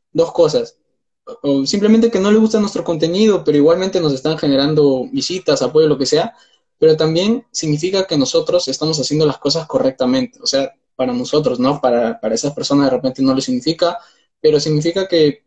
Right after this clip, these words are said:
nosotros estamos haciendo las cosas bien, porque van a haber muchísimas trabas, muchísimas personas que te van a querer tirar,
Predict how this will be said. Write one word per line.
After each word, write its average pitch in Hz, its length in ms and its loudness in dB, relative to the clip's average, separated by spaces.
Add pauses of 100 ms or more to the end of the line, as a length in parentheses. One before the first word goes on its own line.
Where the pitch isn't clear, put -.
nosotros 147 480 -2
estamos 160 280 -2 (120)
haciendo 165 260 -2
las 165 140 -6
cosas 147 380 -4
bien, 135 320 0 (400)
porque 135 300 0
van 165 120 2
a 196 60 -2
haber 202 100 -2
muchísimas 185 640 -2
trabas, 139 340 0
muchísimas 156 480 -6
personas 175 400 -4
que 151 120 -2
te 139 80 0
van 139 100 0
a 139 80 -2
querer 139 240 0
tirar, 131 380 0